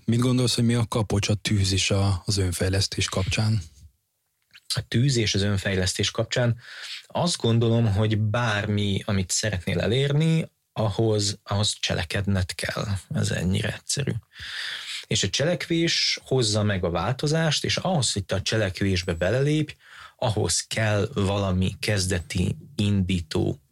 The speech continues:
Speaker 2: energia, és ez lesz a tűz.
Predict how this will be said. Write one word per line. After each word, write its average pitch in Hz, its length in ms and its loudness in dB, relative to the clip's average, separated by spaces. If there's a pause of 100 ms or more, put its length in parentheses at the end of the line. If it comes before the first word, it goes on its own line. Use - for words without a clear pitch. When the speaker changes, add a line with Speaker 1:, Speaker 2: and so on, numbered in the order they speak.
Speaker 2:
energia, 95 800 0
és - 180 -2
ez 90 300 -2
lesz 92 300 -2
a - 140 -6
tűz. 113 480 2